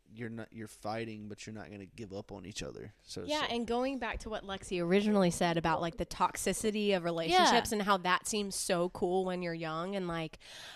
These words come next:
Speaker 2: "Oh, that's so hot." Well, as you get older, it's like, "Mm-mm, no.
Speaker 3: No.
Speaker 2: Can we resolve conflict? Ooh, so sexy."
Speaker 3: Yeah.
Speaker 2: <laughs>
Speaker 3: Yeah,
Speaker 2: Like,
Speaker 3: no, like,
Speaker 2: yeah.
Speaker 3: I wanna s-,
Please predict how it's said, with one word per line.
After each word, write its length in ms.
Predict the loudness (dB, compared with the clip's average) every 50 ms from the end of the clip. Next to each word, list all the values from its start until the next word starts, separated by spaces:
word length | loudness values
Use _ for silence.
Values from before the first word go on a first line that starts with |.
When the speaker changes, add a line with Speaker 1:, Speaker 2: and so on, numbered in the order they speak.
| -4 -2
Speaker 2:
"Oh, 140 | 2 4 4
that's 200 | 4 4 2 2
so 200 | 4 4 4 4
hot." 420 | 4 4 4 4 6 4 2 0 -6 -12 -6
Well, 140 | -4 -2 4
as 260 | 6 8 8 8 6 4
you 80 | 2
get 200 | 2 0 0 2 8
older, 440 | 10 12 12 12 12 10 10 8 8
it's 180 | 6 4 4
like, 260 | 2 4 4 2 0 -4
"Mm-mm, 520 | -6 -6 0 2 4 4 6 6 4 4
no. 380 | 6 6 8 10 12 12 12 12
Speaker 3:
No. 340 | 10 8 4 4 2 2 0 2
Speaker 2:
Can 180 | 4 6 6 6
we 140 | 6 6
resolve 400 | 6 6 8 10 10 10 10 8
conflict? 520 | 6 8 8 8 8 6 6 6 6 6 4 2 4
Ooh, 340 | 6 8 8 10 10 8 8
so 240 | 8 8 10 10 10
sexy." 320 | 10 10 10 10 10 10
Speaker 3:
Yeah. 1120 | 10 10 12 12 12 12 12 12 12 12 12 12 12 10 8 6 6 4 4 4 4 2 2 2
Speaker 2:
<laughs> 40 | 0 0 0 -2 -2 -2 -4 -2 0
Speaker 3:
Yeah, 300 | 2 4 6 6 6 10
Speaker 2:
Like, 100 | 10 10 12
Speaker 3:
no, 60 | 12 10
like, 40 | 12
Speaker 2:
yeah. 360 | 12 12 12 12 12 12 12 10 10 6 2 0 4 6
Speaker 3:
I 120 | 8 8
wanna 160 | 8 8 6 6
s-, 100 | 4 4